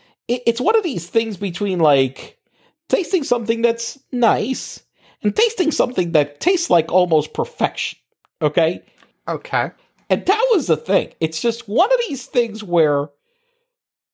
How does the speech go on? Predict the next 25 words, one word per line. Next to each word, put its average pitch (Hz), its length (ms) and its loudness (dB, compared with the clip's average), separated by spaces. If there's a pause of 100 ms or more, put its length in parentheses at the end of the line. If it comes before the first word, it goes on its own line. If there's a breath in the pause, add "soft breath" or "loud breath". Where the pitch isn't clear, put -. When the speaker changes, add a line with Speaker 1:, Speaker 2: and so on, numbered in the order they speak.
(260)
Speaker 1:
when 202 380 -2 (100)
these, 403 220 -6
but - 200 -6
why 381 480 4
do, 349 120 -4
do - 180 -6
you 214 240 -8
hear 220 420 0
about 151 360 2
these 143 220 -4
very 175 520 0
old 175 240 2
bottles 160 380 0
of 147 80 2
wine 135 260 2
that 135 140 -8
stay 131 320 0
there? 147 320 2 (500 soft breath)
The 180 80 0
fucking - 640 -2
reason 196 420 0
is 123 220 -2
that 156 260 0
the 147 80 2
wine 151 720 0